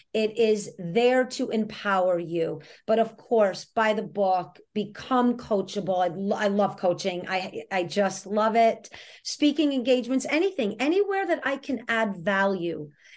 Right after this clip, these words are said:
that I can bring fun and excitement and empowerment in corporate level, personal level, professional level, um,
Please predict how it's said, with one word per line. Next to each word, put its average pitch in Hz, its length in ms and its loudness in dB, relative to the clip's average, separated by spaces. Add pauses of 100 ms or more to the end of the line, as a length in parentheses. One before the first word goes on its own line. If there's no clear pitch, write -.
(180)
that 214 260 0
I 254 220 0
can 262 500 0
bring 226 300 2
fun 214 500 -2 (140)
and 196 120 -2
excitement 202 760 -2
and 190 120 -2
empowerment 196 880 -2
in 185 440 -2
corporate 247 480 -2
level, 175 420 -2 (240)
personal 254 540 0
level, 175 280 0
professional 220 680 -4
level, 180 400 -2 (320)
um, 196 460 0